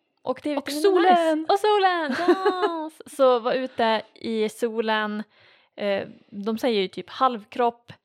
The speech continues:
Speaker 1: tjugo till trettio minuter i full sol om
Speaker 2: Mm.
Speaker 1: dagen. Då får vi i oss all D-vitamin vi behöver.
Speaker 2: Och det tänker jag, det får man ju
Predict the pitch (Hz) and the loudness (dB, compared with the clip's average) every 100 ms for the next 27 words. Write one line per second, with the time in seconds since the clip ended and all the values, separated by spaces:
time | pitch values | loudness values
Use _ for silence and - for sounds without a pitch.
0 | _ - 247 226 202 214 - 202 - 196 | _ -10 -8 -6 -8 -8 -6 -6 -4 -6
1 | 190 185 - 180 - 196 180 175 175 _ | -6 -6 -6 -8 -10 -10 -6 -8 -8 _
2 | _ _ - 175 170 - - 208 208 _ | _ _ -4 -2 -6 -8 -8 -12 -14 _
3 | _ _ _ _ - 208 202 185 - - | _ _ _ _ -6 -4 -2 -4 -4 -10
4 | 220 _ - 220 - 180 - 190 202 - | -12 _ -8 -6 -6 -8 -8 -8 -10 -4
5 | 190 185 180 - - - - 208 185 196 | -4 -4 -12 -12 -14 -14 -16 -14 -12 -10
6 | - - _ - 185 180 165 156 160 175 | -10 -12 _ -8 -6 -8 -8 -10 -10 -10
7 | 160 151 147 170 | -10 -10 -12 -14